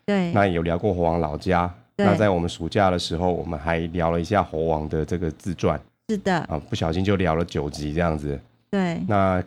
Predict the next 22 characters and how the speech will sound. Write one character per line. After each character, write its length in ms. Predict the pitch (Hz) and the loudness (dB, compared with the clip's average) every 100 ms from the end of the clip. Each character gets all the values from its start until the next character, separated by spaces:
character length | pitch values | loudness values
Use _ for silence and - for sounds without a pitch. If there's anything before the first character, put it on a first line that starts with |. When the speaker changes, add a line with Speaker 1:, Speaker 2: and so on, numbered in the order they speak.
| - | -2
Speaker 2:
听 120 | 104 | 0
众 160 | 107 98 | 2 0
如 60 | |
果 80 | 95 | 0
有 140 | 90 | -2
兴 180 | 73 104 | -2 -4
趣 100 | 92 | -2
的 80 | 98 | -2
话， 200 | 90 85 | 0 -2
可 200 | 82 87 | -2 -4
以 120 | 82 | -2
回 260 | 78 - 82 | -4 -4 -4
去 80 | 85 | -2
看 160 | 104 | 0
看 100 | 92 | 0
我 140 | 82 73 | 0 -2
们 140 | 78 | -6
这 100 | 110 | -6
九 220 | 101 78 | -4 -4
集 80 | 76 | -4
到 180 | 80 | -2
底 80 | 87 | -4